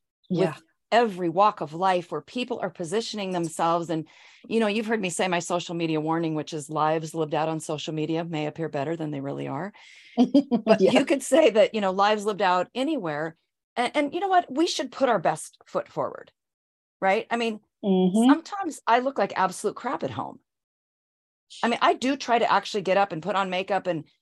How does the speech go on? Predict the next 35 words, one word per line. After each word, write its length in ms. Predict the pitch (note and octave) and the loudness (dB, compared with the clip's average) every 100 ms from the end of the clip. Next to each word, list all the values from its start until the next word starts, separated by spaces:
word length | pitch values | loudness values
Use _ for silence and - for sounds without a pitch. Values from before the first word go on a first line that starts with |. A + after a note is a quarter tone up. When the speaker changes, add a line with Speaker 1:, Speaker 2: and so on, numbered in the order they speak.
| _ - | _ -6
Speaker 1:
and 220 | F#3 D3+ | -4 -4
show 220 | - F3+ | 2 4
up 200 | F#3+ F#3+ | 4 2
for 100 | G3+ | -4
my 140 | F#3+ | -2
life. 440 | F3 E3+ A3+ - - _ _ - | 2 2 0 -6 -20 _ _ -2
Speaker 2:
Mm-hmm. 600 | A3 A3 G#3 A#3 B3 D#4 | 4 6 4 4 4 4
Speaker 1:
But 120 | C4 | 2
there 120 | E4 G4+ | 2 0
are 80 | |
days 380 | C4 A3 A#3+ C#4 | 2 2 4 0
when, 240 | A#3+ A#3+ A#3+ | -2 -2 0
you 80 | |
know, 60 | C4 | -2
I 60 | F#3+ | -2
get 120 | F3 | -4
up 100 | D#3+ | -4
really 220 | D3+ D#3 | -4 0
early, 320 | C4 C#4 C#4 | 2 4 2
I'm 100 | F#3+ | -2
doing 180 | F3 E3+ | -2 -4
my 120 | D#3+ | -4
thing, 240 | E3 C4+ B3 | -4 -4 -4
my 80 | |
hair's 180 | F#3+ F#3 | -4 -4
in 80 | F3+ | -4
a 40 | |
ponytail, 540 | F3 A#3+ A#3 A#3+ G#3 G3+ | -4 -4 -2 0 2 2
it's 120 | G3 | 0
not 140 | G3 | -2
happening, 340 | F3+ C#3+ A2 G#2+ | 0 -2 -4 -10
right? 260 | C#3+ G3 - - - - - _ A3 | -6 -6 -6 -20 -20 -20 -20 _ 2
And 320 | A3 G#3+ A#3+ | 4 6 4
Speaker 2:
<laughs> 600 | F#3 - F#3 _ - - - | 0 -6 -8 _ -20 -6 0
Speaker 1:
I'm, 220 | B3 | 0